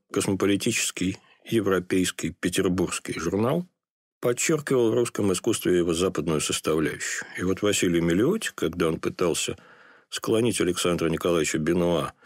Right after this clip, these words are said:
к тому моменту уже не молодого, дерзкого критика-искусствоведа,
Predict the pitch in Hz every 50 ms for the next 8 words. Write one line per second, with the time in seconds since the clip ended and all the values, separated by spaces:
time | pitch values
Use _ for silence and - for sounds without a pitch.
0 | - - - - - _ _ _ _ _ - - - 98 113 123 107 82 80 82
1 | 92 101 101 85 76 - - - - - - - - 90 85 92 87 85 80 80
2 | 78 80 85 85 82 90 107 104 90 71 65 - - - _ _ _ _ _ _
3 | _ _ _ _ - 90 95 98 95 90 - - - - 73 76 78 - - -
4 | - 90 78 73 - - - - - - - - - - - 76 - - 92 82
5 | 85 - 90 95 80 - 73 -